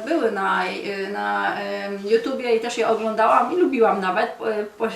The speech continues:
pościągać co nieco. E, a na temat, e, telefonów i aplikacji, jakie posiadamy w telefonach, również będzie taki filmik, z przyjemnością dla Was nagram.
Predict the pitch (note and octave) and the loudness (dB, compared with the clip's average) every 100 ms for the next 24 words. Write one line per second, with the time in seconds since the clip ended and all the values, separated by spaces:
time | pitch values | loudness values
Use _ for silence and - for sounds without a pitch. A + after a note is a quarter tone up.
0 | - C4 - A3 A3 G#3+ G#3+ G#3 A3 C4 | -6 -6 -4 -4 -4 -4 -6 -6 -4 -2
1 | - - - - B3+ C4 D4 D4+ D#4 E4 | -2 -4 -14 -4 2 6 6 4 0 0
2 | E4+ F4+ F4 A4+ B4+ D5 G#4 F4 E4 C#4+ | 0 -2 0 0 0 0 2 2 4 4
3 | - A#3+ C4+ C4+ A3+ A3+ G#3+ - A3 G#3 | 2 0 0 2 0 0 -4 -4 -4 0
4 | G3+ G#3 G#3 G#3 G#3 B3 - - - - | 0 -2 -6 -6 0 0 0 -8 -10 -2
5 | G#4 G#4 D#4+ D4+ C4+ A3+ A3 G#3+ - A3 | 0 4 4 4 0 0 -4 -6 -8 -8
6 | F#3+ F#3 - B3 A3 - F#3 F3+ F#3 - | -8 -8 -6 -4 -4 -4 -6 -4 -4 -4
7 | - F#3 C#4 | 0 2 4